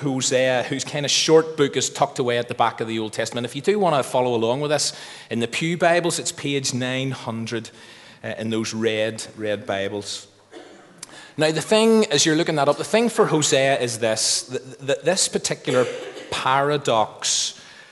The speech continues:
it wasn't just an interesting dilemma to kind of try get his head around. This became personal.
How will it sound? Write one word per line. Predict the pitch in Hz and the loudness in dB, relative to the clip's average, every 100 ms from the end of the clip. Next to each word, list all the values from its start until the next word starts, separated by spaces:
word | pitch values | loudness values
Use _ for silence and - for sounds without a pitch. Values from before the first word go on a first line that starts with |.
| - - _ _ _ | -20 -20 _ _ _
it | 131 - | -6 2
wasn't | 170 202 262 233 | 4 4 4 2
just | 175 151 - | 2 2 0
an | 139 | 0
interesting | 139 139 127 131 123 | -2 -2 -4 -2 -2
dilemma | 117 107 107 104 113 107 92 - - _ _ _ _ _ _ _ _ _ _ _ _ _ | 0 0 0 -2 -2 -6 -8 -18 -20 _ _ _ _ _ _ _ _ _ _ _ _ _
to | - | -8
kind | - 127 | -4 -2
of | 117 113 - | -4 -8 -6
try | - 127 120 | 0 2 2
get | 117 | 0
his | 107 - | -2 -4
head | 139 135 147 | -2 -2 0
around. | 147 110 104 101 - - - | -2 -2 -4 -8 -12 -20 -20
This | 117 113 185 220 - - - - | -10 -2 0 4 4 4 2 -2
became | - 127 - 139 123 113 117 117 - | -8 -8 -6 -4 -2 -2 -4 -8 -6
personal. | - 107 - 113 90 | -2 0 0 -2 -8